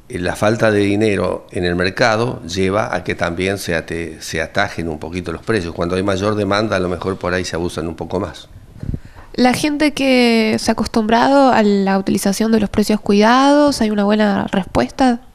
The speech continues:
Speaker 1: Sí, ya te digo, hay un, hay, hay un porcentaje, eh, de los clientes que lo buscan muchísimo y realmente, eh, midi-, haciendo mediciones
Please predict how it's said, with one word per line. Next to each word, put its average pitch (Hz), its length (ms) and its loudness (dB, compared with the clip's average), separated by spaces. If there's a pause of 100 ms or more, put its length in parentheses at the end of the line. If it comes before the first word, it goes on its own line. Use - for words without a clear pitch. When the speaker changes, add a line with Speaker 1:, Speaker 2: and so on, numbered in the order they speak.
(320)
Speaker 1:
Sí, 120 560 0 (140)
ya 110 260 0
te 120 120 0
digo, 127 400 0
hay 101 120 0
un, 98 260 -2
hay, 113 220 0
hay 147 100 4
un 160 120 0
porcentaje, 107 960 -2
eh, 87 140 -4
de 78 500 -4
los 76 200 -8
clientes 98 640 0 (420)
que - 140 -2
lo 98 140 2
buscan 123 360 0
muchísimo 123 920 -2
y 92 460 0
realmente, 131 840 0 (520)
eh, 90 680 -2
midi-, 98 400 2
haciendo 160 400 2
mediciones 110 880 2